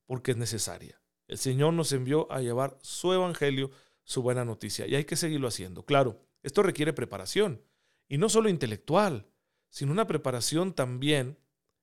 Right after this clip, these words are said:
espiritual, por supuesto. Por supuesto que se requiere una, una preparación espiritual para evangelizar. Sin embargo, esta preparación espiritual tiene que incluir también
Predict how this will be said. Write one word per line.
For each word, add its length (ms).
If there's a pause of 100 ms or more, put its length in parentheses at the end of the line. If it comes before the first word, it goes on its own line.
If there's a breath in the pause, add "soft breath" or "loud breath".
(140)
espiritual, 760 (100)
por 120
supuesto. 720 (380)
Por 140
supuesto 380
que 100
se 100
requiere 240
una, 220
una 380
preparación 440
espiritual 420
para 140
evangelizar. 500
Sin 240
embargo, 600 (420)
esta 400
preparación 460
espiritual 480
tiene 360
que 120
incluir 360
también 400